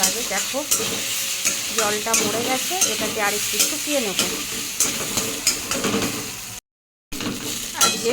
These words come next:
পটলের ভর্তা এখানেই কমপ্লিট। তো বন্ধুরা, তোমরা একদিন বাড়িতে এভাবে বানিয়ে খেয়ে দেখো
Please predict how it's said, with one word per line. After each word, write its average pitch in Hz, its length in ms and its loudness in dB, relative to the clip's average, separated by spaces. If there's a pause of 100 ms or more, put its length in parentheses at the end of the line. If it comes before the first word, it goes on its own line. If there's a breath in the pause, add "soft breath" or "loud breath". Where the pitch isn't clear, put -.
(120)
পটলের 220 560 2
ভর্তা 208 380 4 (1400)
এখানেই 359 380 2
কমপ্লিট। 302 380 0 (1700)
তো 226 60 -4 (120)
বন্ধুরা, 247 380 0 (1040)
তোমরা 226 260 2
একদিন 247 280 0
বাড়িতে 208 340 2
এভাবে 233 220 -2 (120)
বানিয়ে 208 360 4 (680)
খেয়ে 240 300 2 (360)
দেখো 233 300 0